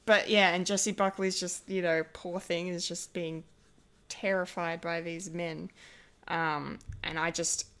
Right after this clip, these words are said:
ah, I don't care if I don't ever find out what causes all this, because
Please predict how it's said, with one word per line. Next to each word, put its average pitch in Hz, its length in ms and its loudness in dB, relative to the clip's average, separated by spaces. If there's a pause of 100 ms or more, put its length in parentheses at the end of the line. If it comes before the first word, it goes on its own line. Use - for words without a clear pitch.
ah, 170 600 0 (520)
I 240 80 8
don't 277 160 6
care 208 320 6
if 208 120 2
I 180 100 8
don't 175 180 4
ever 160 140 0
find 160 380 -2
out 156 320 0 (800)
what 165 380 -2
causes 170 460 0
all 156 200 0
this, 127 320 -4
because 151 680 -4